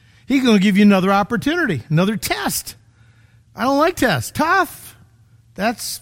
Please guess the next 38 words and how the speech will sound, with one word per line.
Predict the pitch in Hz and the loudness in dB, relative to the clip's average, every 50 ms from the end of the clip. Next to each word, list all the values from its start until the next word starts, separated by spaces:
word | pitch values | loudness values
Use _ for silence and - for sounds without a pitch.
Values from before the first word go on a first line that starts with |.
| _ _ | _ _
part | - - 208 226 247 | -10 -8 -6 -6 -6
of | 269 | -6
life. | 285 320 370 392 320 247 - - - - - _ _ _ _ _ _ | -8 -10 -10 -10 -10 -12 -12 -18 -20 -20 -20 _ _ _ _ _ _
Now, | - 214 240 285 294 214 | -4 -2 -2 -2 -2 -2
will | 165 165 196 226 | -2 0 0 0
you | 233 208 226 240 233 | 0 0 0 0 -2
learn | 226 220 220 240 262 294 320 330 302 254 | -2 -2 -2 -2 -2 0 0 0 0 0
from | 185 - 220 190 170 165 160 | -2 0 0 2 4 4 4
it? | 160 170 196 - - _ _ _ _ _ _ - - - - - _ | 4 2 0 -2 -8 _ _ _ _ _ _ -20 -20 -20 -20 -20 _
And | - 180 185 190 | 0 2 2 4
then | 196 190 180 | 4 4 4
the | 170 | 4
next | 180 226 254 - - | 4 2 0 -2 -4
time | - 196 180 180 180 156 | -2 0 2 2 2 0
say, | - - 180 175 175 160 131 - - - - _ _ - - - - - - - _ - | 0 0 0 0 0 -2 -4 -6 -14 -20 -20 _ _ -20 -20 -20 -20 -20 -20 -20 _ -4
"Okay, | 156 165 - 233 240 233 | -4 -2 0 -2 0 0
praise | 185 127 202 214 214 185 | 0 0 0 0 0 0
the | 196 | 0
Lord, | 214 240 262 247 208 | 0 0 0 2 0
I | 180 160 | 0 0
didn't | 147 170 180 202 - 185 | 2 2 4 4 4 2
get | 143 156 208 214 | 4 2 2 2
into | 277 330 359 339 370 | 2 -4 -2 0 0
the | 233 196 190 180 | 2 4 4 4
accident | 180 220 285 277 - - 190 170 185 180 147 | 4 4 2 0 -2 -4 0 2 2 2 2
that | 180 175 156 135 | 0 -4 -4 -4
that | 185 180 170 | -6 -6 -4
guy, | 170 180 175 170 165 131 - _ - - - - - - - _ _ | -2 -2 -2 -2 -2 -4 -8 _ -20 -20 -20 -20 -20 -20 -20 _ _
uh, | 147 147 143 135 139 131 | -2 -2 0 0 -2 -4
didn't | 117 110 107 165 185 170 175 143 120 | -6 -4 -2 0 2 2 2 0 -2
think | - - 247 269 285 294 - | -4 -2 2 2 2 2 0
about | 185 147 151 139 139 156 165 160 | -2 -2 -2 -2 -2 -4 -4 -4
when | 147 151 160 160 | -4 0 2 2
he | 160 170 165 | 2 2 0
did | 143 147 151 151 143 | -2 -4 -4 -4 -4
what | 143 151 139 | -6 -6 -4
he | 131 151 147 135 | -4 -4 -4 -4
did," | 127 180 233 226 156 131 143 165 165 | -2 -2 0 0 0 0 -2 -2 -6